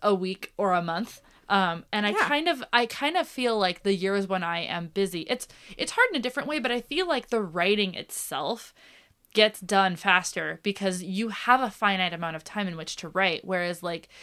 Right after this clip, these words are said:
Speaker 1: when you have, you know, time off or, like, full days that you can work on it, y-, you know, it's a lot easier to procrastinate 'cause you know that there's
Speaker 2: Mm-hmm.
Speaker 1: more time in which you can do it. And to me, I, it's like, I, I like having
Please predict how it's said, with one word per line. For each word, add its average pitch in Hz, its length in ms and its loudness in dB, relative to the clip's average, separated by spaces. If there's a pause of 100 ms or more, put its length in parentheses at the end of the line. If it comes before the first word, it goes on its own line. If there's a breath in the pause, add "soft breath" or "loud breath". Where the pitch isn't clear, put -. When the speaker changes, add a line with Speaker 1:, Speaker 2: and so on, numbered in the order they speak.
(220 loud breath)
Speaker 1:
when 208 180 2
you 196 100 2
have, 185 560 0 (320 soft breath)
you 202 160 -4
know, 156 200 -6
time 165 380 -4
off 240 520 6
or, 170 180 -2
like, 165 200 -6
full 202 240 -2
days 185 400 -2
that 175 80 -14
you 120 100 -10
can 180 200 -10
work 247 260 -2
on 220 220 2
it, 196 180 2
y-, 185 140 -10 (160)
you 233 100 -6
know, 240 140 0
it's 226 120 -2
a 208 60 -10
lot 269 200 -2
easier 269 220 -2
to 220 60 -2
procrastinate 208 640 -6
'cause 196 160 -4
you 190 80 0
know 220 160 2
that 208 120 0
there's 190 220 2
Speaker 2:
Mm-hmm. - 760 -6
Speaker 1:
more 233 300 8
time 226 460 0
in 180 80 -2
which 190 220 -4
you 185 60 -6
can 165 200 -10
do 185 220 2
it. 160 180 -2
And 175 280 -4 (100)
to 226 160 -4
me, 208 500 0 (160)
I, 180 340 2 (640 soft breath)
it's 226 140 2
like, 226 240 4
I, 196 340 4 (160)
I 208 80 4
like 208 380 2
having 427 260 2